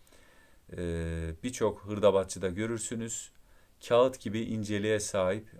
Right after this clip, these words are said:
adi uçlar, e, hiçbir işe yaramıyorlar dostlar. Bilginiz olsun. Böyle kaliteli bir ürün almanızı şiddetle tavsiye ederim. Birçok ürününü kullandığım ve kalitesinden de memnun kaldığım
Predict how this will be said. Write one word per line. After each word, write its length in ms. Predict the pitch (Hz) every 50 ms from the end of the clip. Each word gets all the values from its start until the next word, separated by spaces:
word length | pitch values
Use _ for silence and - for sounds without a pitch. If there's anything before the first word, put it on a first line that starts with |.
| - -
adi 420 | 101 104 104 101 98 98 104 110 104
uçlar, 680 | 101 98 - - - 110 110 117 117 - - - - - -
e, 280 | 92 92 90 90 90
hiçbir 340 | 87 104 123 - - - 113
işe 200 | 95 87 - 123
yaramıyorlar 640 | 113 104 104 95 92 92 90 87 85 87 87 85 85
dostlar. 440 | 87 87 85 - 120 123 117 107
Bilginiz 420 | 104 98 90 85 90 90 92 90 101
olsun. 440 | 92 87 85 - - 120 127 131 - - - - - - - - - - -
Böyle 240 | 151 131 107 104 101
kaliteli 480 | - 127 117 113 113 - 113 104 98
bir 120 | 98 98 95
ürün 120 | 92 92
almanızı 480 | 92 90 90 90 90 90 92 92 117 123
şiddetle 540 | 117 - 127 107 101 98 90 82 110 117 117
tavsiye 440 | - 107 95 90 85 - 95 90
ederim. 300 | 87 82 85 82 82 80 - - - - _ _ - - _ - - - - - _ _ _ - - - - - - - _ _ _ _ _ - - - - -
Birçok 380 | 165 185 180 - - 143 - 135
ürününü 400 | 123 113 110 110 104 101 92 -
kullandığım 680 | 123 120 127 131 131 131 131 131 131 139 147 147 135
ve 100 | 120 117
kalitesinden 880 | - 123 120 117 117 - 123 117 - - 127 127 123 127 135 135 131 117
de 180 | 113 117 123 131 -
memnun 400 | 113 113 110 113 120 135 139 131
kaldığım 580 | - - 131 127 123 123 127 131 135 139 143